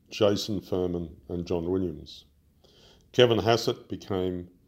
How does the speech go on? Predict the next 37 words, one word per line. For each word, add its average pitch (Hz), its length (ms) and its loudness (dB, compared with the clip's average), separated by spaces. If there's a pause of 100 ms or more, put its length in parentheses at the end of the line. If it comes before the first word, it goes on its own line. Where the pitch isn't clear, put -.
(100)
the 87 380 -6
chairman 110 400 6
of 90 80 0
the 92 80 -4
Council 98 520 -2
of 104 80 2
Economic 104 480 -2
Advisors 87 680 -2 (420)
for 110 100 4
the 95 80 -2
first 113 380 6
two 107 80 2
years 101 340 0
of 87 100 -10
the 85 40 -12
Trump 95 320 -6
administration. 90 840 -6 (300)
Jason 104 420 4
Furman 104 520 4 (720)
was 92 320 -2
the 87 160 -4
chairman 101 420 4
of 90 80 0
the 90 100 -2
Council 95 520 -2
of 98 80 2
Economic 95 360 0
Advisors 90 600 4
for 98 160 0
the 95 60 4
last 92 360 2
two 95 140 -6
years 90 560 -8
of 90 180 -10
the 87 200 -4
Obama 98 540 6
administration. 80 840 -12